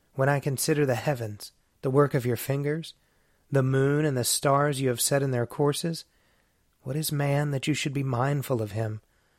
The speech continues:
the son of man that you should seek him out? You have made him but a little lower than the angels. You adorn him with glory and honor. You give him mastery over the works of your hands.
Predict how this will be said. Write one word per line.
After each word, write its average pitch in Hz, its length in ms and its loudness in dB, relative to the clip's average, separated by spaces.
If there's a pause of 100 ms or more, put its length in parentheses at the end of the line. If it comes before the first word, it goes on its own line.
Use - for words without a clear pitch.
(160)
the - 80 -4
son 156 240 4
of 135 140 2
man 143 320 2
that 139 180 -4
you 127 80 -6
should 131 220 -4
seek - 280 0
him 139 140 -2
out? 147 380 -6 (840)
You 147 140 2
have 123 140 2
made 139 320 4
him 139 360 -4
but 127 180 0
a 123 100 2
little 131 340 2
lower 143 340 4
than 123 140 -2
the 113 160 -4
angels. 117 600 -4 (680)
You 131 140 -2
adorn 131 480 2
him 107 300 -4
with 104 180 -10
glory 123 540 2
and 107 220 -8
honor. 127 540 -2 (800)
You 131 140 -6
give 120 160 0
him 117 200 -2
mastery 127 600 0
over 113 160 0
the 113 80 -2
works 131 380 -2
of 120 100 -4
your 120 140 -2
hands. 107 600 -10